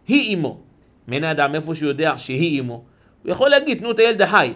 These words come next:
אבל להכריז בביטחון, "היא אמו", מן האדם. דילמה, רואה מעלמא, אולי היא ידעה לעשות, לעשות חוכמה, כדי שהיא תגיד, שיתנו לו, כדי שיגידו, "הנה, תראה, זאת אמא רחמנית", אולי היא עשה,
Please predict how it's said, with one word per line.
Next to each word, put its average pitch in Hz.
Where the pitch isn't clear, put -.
אבל 120
להכריז 147
בביטחון, 143
"היא 202
אמו", 180
מן 151
האדם. 123
דילמה, 190
רואה 165
מעלמא, 175
אולי 196
היא 220
ידעה 208
לעשות, 180
לעשות 190
חוכמה, 180
כדי 220
שהיא 156
תגיד, 180
שיתנו 180
לו, 202
כדי 170
שיגידו, 185
"הנה, 202
תראה, 185
זאת 196
אמא 202
רחמנית", 185
אולי 214
היא 302
עשה, 285